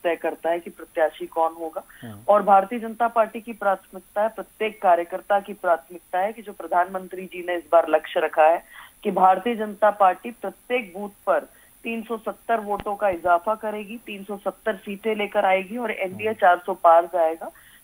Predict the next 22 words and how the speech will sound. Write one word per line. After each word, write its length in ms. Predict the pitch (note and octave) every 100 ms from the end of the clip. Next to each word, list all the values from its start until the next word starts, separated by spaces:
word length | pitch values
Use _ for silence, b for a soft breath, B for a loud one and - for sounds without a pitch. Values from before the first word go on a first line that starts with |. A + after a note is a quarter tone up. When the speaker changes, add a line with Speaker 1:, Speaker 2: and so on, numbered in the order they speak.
| -
Speaker 1:
प्रत्येक 360 | G#3+ - B3+ -
कार्यकर्ता 580 | G#3 G#3 G#3 F#3+ A3 G#3
उस 220 | F#3+ G3+
ओर 200 | G3 F#3+
अग्रसर 500 | D#3 E3+ F#3+ A3+ A3+
है 160 | A#3+ C4+
और 120 | A3
सरकार 400 | G3+ E3+ F3+ F3+
की 180 | F3 F3+
योजनाओं 420 | F3 E3+ F3+ F#3
को, 120 | B3
संगठन 400 | A3+ F3 E3 F#3+
के 180 | F3 F3
विचार 360 | D#3 - D#3+ D#3+
को 120 | E3+
लेके 280 | D#3 F#3 G#3
जन 120 | D#3+
जन 280 | D3 C#3+ -
तक 160 | C#3 B2+
जा 120 | B2
रहा 120 |
है। 60 | -